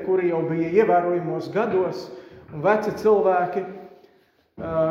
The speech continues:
gan arī Marijai, kura bija jauna meitene, kas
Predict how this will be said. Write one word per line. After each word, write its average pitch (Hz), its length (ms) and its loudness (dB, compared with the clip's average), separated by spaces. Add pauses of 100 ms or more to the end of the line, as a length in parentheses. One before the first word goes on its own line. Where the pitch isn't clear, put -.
(140)
gan 190 200 4
arī 208 200 4
Marijai, 180 500 0 (100)
kura 202 320 2
bija 202 460 2 (600)
jauna 190 360 0
meitene, 190 720 -2 (260)
kas 165 240 -10